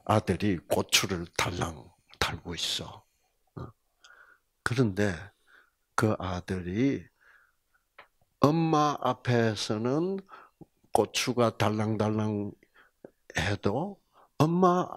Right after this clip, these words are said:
앞에서는 전혀 숨겨야 될 이유를 몰라.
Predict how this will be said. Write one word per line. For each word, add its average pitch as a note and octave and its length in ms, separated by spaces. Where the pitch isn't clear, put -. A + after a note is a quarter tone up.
앞에서는 C3+ 960
전혀 A3 680
숨겨야 D#3+ 680
될 B2 320
이유를 D3+ 720
몰라. F#2 500